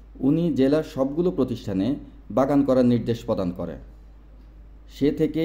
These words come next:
একটু একটু করে বাগানে বিভিন্ন ফুলের সমারোহ দেখা যায়। সেদিন বৃষ্টিতে বাগানটি যেন তার ফুটন্ত ফুলগুলো তাদের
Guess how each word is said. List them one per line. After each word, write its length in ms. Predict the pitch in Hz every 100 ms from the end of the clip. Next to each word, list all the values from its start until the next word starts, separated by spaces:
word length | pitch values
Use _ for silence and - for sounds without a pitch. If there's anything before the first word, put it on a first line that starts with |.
| 165
একটু 260 | 147 - -
একটু 220 | 165 - 160
করে 240 | 131 135 151
বাগানে 400 | 120 117 123 123
বিভিন্ন 360 | 110 123 147 156
ফুলের 300 | 147 135 131 131
সমারোহ 360 | 120 117 120 131
দেখা 260 | 107 95 98
যায়। 200 | 82 73 - - - - - - -
সেদিন 400 | - - 131 156 156
বৃষ্টিতে 420 | 135 143 - 123 123
বাগানটি 440 | 110 110 135 127 135
যেন 200 | 135 135
তার 220 | 131 123 -
ফুটন্ত 380 | 123 131 139 139
ফুলগুলো 500 | 139 131 123 113 104 123 - - - - - - - - - - -
তাদের 280 | 117 120